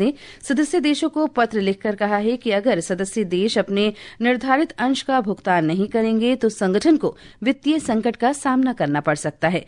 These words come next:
श्री गुतेरस ने कहा कि संभवतः जुलाई के आसपास संयुक्त राष्ट्र के पास अपना नियमित कामकाज चलाने के लिए भी धन न रहे। अमेरिका ने पिछले वर्ष के लिए अपना अनिवार्य शुल्क नहीं दिया था, जिसके कारण वित्तीय संकट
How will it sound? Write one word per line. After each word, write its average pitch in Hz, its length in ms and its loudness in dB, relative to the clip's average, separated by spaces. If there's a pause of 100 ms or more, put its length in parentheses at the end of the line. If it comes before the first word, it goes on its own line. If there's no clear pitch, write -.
(240)
श्री 277 200 -2
गुतेरस 277 380 0
ने 294 80 0
कहा 277 220 2
कि 311 120 -2
संभवतः 202 540 0
जुलाई 170 300 0
के 175 140 -2
आसपास 185 580 0
संयुक्त 185 280 -2
राष्ट्र 165 340 0
के 156 140 -6
पास 165 340 0
अपना 208 320 0 (260)
नियमित 269 440 0
कामकाज 220 440 0
चलाने 151 340 0
के 165 100 -6
लिए 165 120 2
भी 247 260 0
धन 190 220 0
न 151 180 0
रहे। 160 220 -4 (240)
अमेरिका 240 280 2
ने 262 100 0
पिछले 254 280 -2
वर्ष 247 220 0
के 262 120 -4
लिए 277 120 0
अपना 233 280 -2
अनिवार्य 185 420 2
शुल्क 220 280 -6
नहीं 170 220 -2
दिया 208 220 0
था, 247 220 -4
जिसके 196 340 -6
कारण 160 380 0 (280)
वित्तीय 262 400 -2
संकट 165 520 -4